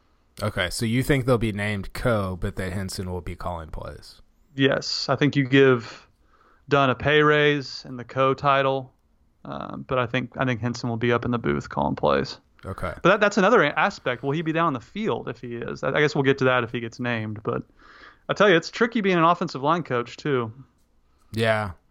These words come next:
Speaker 1: I know. The whole
Speaker 2: Who
Speaker 1: thing
Speaker 2: handles
Speaker 1: i-
Speaker 2: them on the field if he's up in the booth?
Speaker 1: I know. The whole thing is tricky. I, I, I've gone back and forth on this. I've talked to people who, who definitely think it's Henson. I've talked to people who think it's Dunn. I've, I, I, I don't know.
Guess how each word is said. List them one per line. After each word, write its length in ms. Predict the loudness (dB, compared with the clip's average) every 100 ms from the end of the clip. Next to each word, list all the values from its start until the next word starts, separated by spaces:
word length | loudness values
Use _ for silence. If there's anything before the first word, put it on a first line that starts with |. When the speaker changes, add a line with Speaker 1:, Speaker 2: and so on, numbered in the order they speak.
| -8
Speaker 1:
I 140 | -4
know. 340 | -2 -2 -4 -4
The 100 | -4
whole 160 | 2
Speaker 2:
Who 60 | 4
Speaker 1:
thing 80 | 6
Speaker 2:
handles 300 | 6 4 2
Speaker 1:
i- 40 |
Speaker 2:
them 180 | 0 0
on 80 | 0
the 100 | 0
field 380 | -4 -4 -2 -2
if 80 | -4
he's 160 | -2
up 100 | 0 -2
in 60 |
the 80 | -6
booth? 480 | -4 -4 -4 -10 -16
Speaker 1:
I 100 | -8
know. 280 | -6 -4 -6
The 120 | -6 -2
whole 160 | -2
thing 260 | -2 -4 -6
is 160 | -8 -12
tricky. 460 | -12 -12 -10 -8
I, 140 | -6 -6
I, 240 | -6 -12 -12 -16 -18 -20 _ _ _ _ _ _ _ 0
I've 100 | 4
gone 160 | 4
back 200 | 2 -2
and 120 | -4
forth 240 | -10 -12 -10
on 160 | -12
this. 200 | -12 -10
I've 100 | -10
talked 220 | -4 -4 -4
to 60 |
people 380 | -8 -10 -8 -8
who, 220 | -8 -10 -14 _ -12
who 140 | -12
definitely 380 | -8 -8 -8 -12
think 180 | -10 -12
it's 140 | -12
Henson. 380 | -10 -8 -6 -6
I've 120 | -6
talked 200 | -8 -10
to 60 | -10
people 300 | -14 -12 -12
who 80 | -12
think 220 | -12 -14
it's 140 | -14
Dunn. 580 | -12 -8 -8 -8 -8 -10 -14 _ _ _ _ _ _ -16
I've, 220 | -16 -14
I, 140 | -14 -14 -14 -18 -20 -18
I, 160 | -12 -12 -10
I 100 | -10
don't 160 | -10
know. 300 | -12 -14 -16